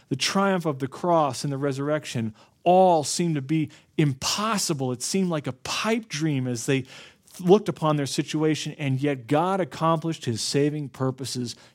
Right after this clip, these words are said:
just as he promised. And so,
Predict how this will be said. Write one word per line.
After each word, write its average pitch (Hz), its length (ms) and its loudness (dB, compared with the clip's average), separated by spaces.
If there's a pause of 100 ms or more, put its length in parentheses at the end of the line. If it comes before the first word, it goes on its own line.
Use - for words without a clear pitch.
(160)
just 214 420 0
as 143 140 -2
he 135 80 -4
promised. 135 760 -6 (2750)
And 139 100 -2
so, 147 380 0